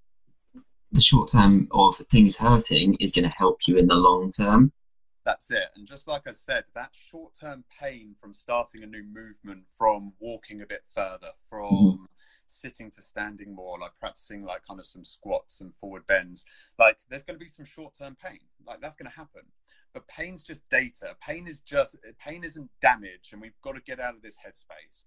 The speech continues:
Speaker 2: Pain doesn't mean you're damaging your back more. But pain's just data to say, "Look,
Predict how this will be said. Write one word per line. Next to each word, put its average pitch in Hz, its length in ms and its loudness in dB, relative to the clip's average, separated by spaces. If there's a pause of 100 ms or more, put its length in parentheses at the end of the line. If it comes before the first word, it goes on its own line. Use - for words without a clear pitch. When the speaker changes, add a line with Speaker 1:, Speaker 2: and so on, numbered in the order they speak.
(100)
Speaker 2:
Pain 143 200 -20
doesn't 131 260 -20
mean 123 260 -18
you're 104 280 -20
damaging 101 400 -16
your 95 180 -20
back 92 160 -14 (140)
more. 87 260 -20 (540)
But - 120 -20
pain's 160 300 -10
just 160 220 -18
data 131 340 -2
to 101 140 -20
say, 104 240 -8
"Look, 156 200 -10